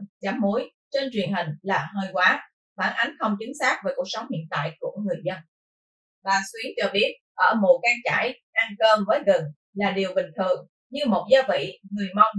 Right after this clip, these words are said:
rất hay ăn. Ngay sau đó, tất cả các video về phóng sự này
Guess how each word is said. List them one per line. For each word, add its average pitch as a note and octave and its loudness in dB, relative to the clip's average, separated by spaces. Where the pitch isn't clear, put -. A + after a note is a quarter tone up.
rất - -6
hay G3+ -4
ăn. G3 2
Ngay G3+ 4
sau F#3+ -2
đó, G3 0
tất D#4+ -6
cả - 0
các B3+ -4
video A#3+ -2
về D#3+ 2
phóng G3+ -4
sự - -10
này - 0